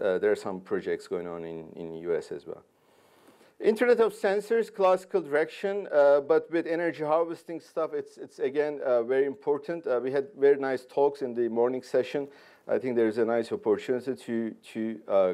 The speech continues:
go for it, very large scale, uh, battery free,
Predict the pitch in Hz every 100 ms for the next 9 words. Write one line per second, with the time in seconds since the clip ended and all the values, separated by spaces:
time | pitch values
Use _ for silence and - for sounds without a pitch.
0 | 90 92 117 117 120 113 110 110 110 117
1 | 113 - - 120 117 117 - _ _ _
2 | - 95 92 85 _ _ _ _ 147 180
3 | 151 117 - - 87